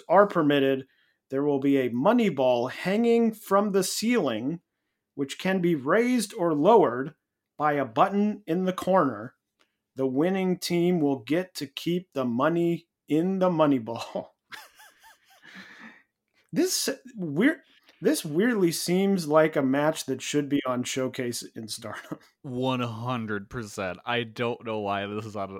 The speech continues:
Speaker 2: is on a main show. <laughs>
Speaker 1: I find this whole, I find the whole concept of this show a day before a gigantic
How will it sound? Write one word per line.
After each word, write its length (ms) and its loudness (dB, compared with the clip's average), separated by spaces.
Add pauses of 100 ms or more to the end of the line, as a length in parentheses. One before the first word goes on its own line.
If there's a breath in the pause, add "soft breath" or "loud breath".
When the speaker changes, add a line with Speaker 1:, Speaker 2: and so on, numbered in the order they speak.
Speaker 2:
is 180 -8
on 180 -4
a 60 -8
main 360 -10
show. 260 -4
<laughs> 1400 -8
Speaker 1:
I 200 -2
find 460 0
this 180 0
whole, 500 4
I 120 6
find 220 4
the 180 2 (180)
whole 380 2
concept 680 -2
of 260 0
this 180 4
show 460 4
a 100 0
day 380 4
before 600 0
a 100 -4
gigantic 960 -4